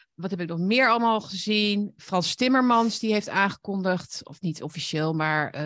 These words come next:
dat, dat stond in de Telegraaf, dat er nog strenger zal worden, ehm, ja, de, het natuurbeleid nog strenger moet worden, eh, gehandhaafd. Eh, en ik las even kort, even in het kort, maar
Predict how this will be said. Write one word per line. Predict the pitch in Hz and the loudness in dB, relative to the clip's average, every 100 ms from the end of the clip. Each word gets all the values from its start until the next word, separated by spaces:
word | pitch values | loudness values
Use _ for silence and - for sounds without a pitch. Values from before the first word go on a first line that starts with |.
| 147 | -6
dat, | 156 - - | -8 -8 -12
dat | - 131 | -12 -10
stond | - 156 | -8 -6
in | 165 | -4
de | 165 | -4
Telegraaf, | 165 165 165 170 170 170 - - _ _ _ | -2 -2 -2 -2 0 -2 -8 -20 _ _ _
dat | 170 165 | 0 0
er | - 151 151 | -2 -2 4
nog | 185 262 | 4 4
strenger | - - 208 202 190 | 2 0 4 4 4
zal | 180 170 | 2 0
worden, | 160 160 151 151 156 | 0 -2 -4 -6 -6
ehm, | 151 151 147 147 147 147 - _ _ _ _ _ | -6 -4 -4 -4 -4 -8 -12 _ _ _ _ _
ja, | 160 | -10
de, | - - - | -10 -12 -14
het | - 156 | -8 -6
natuurbeleid | 170 165 - 202 175 165 165 | -4 -4 -4 0 2 2 2
nog | 170 180 | -2 -4
strenger | - 175 165 160 | -6 -4 -2 -2
moet | 160 | -4
worden, | 160 156 151 151 - _ _ _ _ _ | -4 -4 -2 -4 -6 _ _ _ _ _
eh, | 151 151 151 | -4 -2 0
gehandhaafd. | 139 147 147 151 143 147 139 - - - - | -2 -4 -2 -4 -4 -8 -8 -12 -14 -16 -14
Eh, | - 156 151 147 143 143 | -8 -6 -4 -6 -6 -8
en | 147 | -8
ik | 151 170 | -8 -4
las | 170 - | -4 -2
even | 165 165 175 | -4 -6 -6
kort, | - 196 | -6 -4
even | 180 175 | -4 -6
in | - | -8
het | - | -6
kort, | 170 185 | -4 -4
maar | 170 165 160 165 | 0 0 0 -4